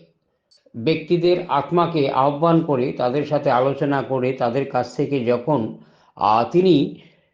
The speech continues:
আহ, অনুমতি নিয়ে পঞ্চমুণ্ডির আসন সৃষ্টি করে, সেখানে পঞ্চমুণ্ডির আসন জাগ্রত করে, প্রাণদান প্রাণ প্রতিষ্ঠা করে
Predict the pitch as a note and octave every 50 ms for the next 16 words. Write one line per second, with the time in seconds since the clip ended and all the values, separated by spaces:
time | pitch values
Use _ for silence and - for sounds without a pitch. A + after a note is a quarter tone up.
0 | _ _ _ _ _ _ _ _ _ _ _ - A2+ A2+ - C#3 C#3+ D3+ D#3+ F3+
1 | F3+ E3+ F#3+ G3 E3+ E3 C#3+ B2+ A#2+ C#3+ F3 - D3+ C#3+ C#3+ C3 - D#3+ D3+ D3+
2 | D3+ D3+ D3 D3 C#3+ B2+ B2+ C3 - D#3+ D#3+ D3+ - - C3+ A2 - - D3+ C#3+
3 | D3 A#2+ G#2+ G#2+ B2+ G#3 A3 - - _ _ _ - - C#3+ C#3 - D3 D3 D3
4 | C#3+ C3+ B2+ C#3 C3+ C3+ B2 C#3+ D3+ C#3+ C#3+ C#3+ C#3 C3+ C#3+ C#3 - - A#2 B2+
5 | B2 - D3 C#3+ C3 A#2 A#2+ A#2+ A#2 A#2+ B2+ C#3+ C3+ D3+ D3 C3 B2+ B2 A#2 A2+
6 | B2+ B2 B2 B2 B2 C#3 C#3 C#3 B2 B2 B2 B2 B2 D3+ G3 F#3 F3 D#3+ - -
7 | B2+ A2 G2 - G#2 G#2 G#2+ C#3+ G#3+ -